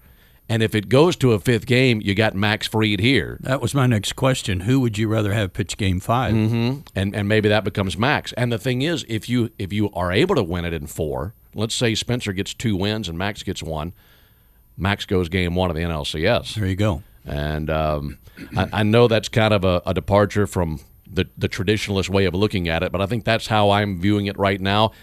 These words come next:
Speaker 1: And they may say, "Look, Max is our guy, and he gets it," and which I would completely understand.
Speaker 2: Nobody's gonna argue
Speaker 1: Yeah.
Speaker 2: or,
Speaker 1: So I, I
Speaker 2: or
Speaker 1: think you're
Speaker 2: debate it.
Speaker 1: you should get two starts from both of those guys, and if you can get three wins out of those four starts, there's your series win.
Speaker 2: Then you're done.
Speaker 1: Yeah.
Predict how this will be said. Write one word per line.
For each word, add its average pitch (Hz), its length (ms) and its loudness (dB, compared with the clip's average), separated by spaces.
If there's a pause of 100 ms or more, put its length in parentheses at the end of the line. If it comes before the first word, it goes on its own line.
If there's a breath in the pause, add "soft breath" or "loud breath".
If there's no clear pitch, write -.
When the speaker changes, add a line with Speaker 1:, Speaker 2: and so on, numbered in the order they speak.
Speaker 1:
And 92 160 -2
they 120 120 4
may 113 160 2
say, 98 240 0
"Look, 95 200 0
Max 92 260 -2
is - 60 -4
our 87 120 0
guy, 95 260 2
and 82 100 -2
he 90 120 -6
gets 87 280 -4
it," 65 180 -8
and 92 180 -6
which 101 140 -2
I 98 60 2
would 92 140 0
completely 90 400 -2
understand. 82 440 -2
Speaker 2:
Nobody's 113 420 4
gonna 98 200 0
argue 87 460 -4
Speaker 1:
Yeah. 73 260 -2 (180)
Speaker 2:
or, 90 80 -6
Speaker 1:
So 98 60 2
I, 117 60 4
I 143 180 0
Speaker 2:
or - 40 2
Speaker 1:
think 165 160 0
you're 123 80 0
Speaker 2:
debate 92 180 0 (800 soft breath)
it. - 140 -18 (720 soft breath)
Speaker 1:
you 120 180 2
should 175 320 2
get 160 240 -2
two 151 220 2
starts 123 360 2
from 95 200 -2
both 104 200 4
of 95 80 -4
those 104 200 2
guys, 107 360 2
and 95 100 -4
if 78 80 -8
you 98 80 -4
can 110 80 0
get 107 200 -2
three 113 220 2
wins 98 380 2
out 95 100 2
of 90 60 0
those 87 160 0
four 87 260 -2
starts, 98 400 0
there's 82 240 -2
your 82 100 -4
series 73 380 -4
win. 80 140 -4
Speaker 2:
Then 90 100 -2
you're 87 100 -2
done. 82 400 -2
Speaker 1:
Yeah. 69 220 -8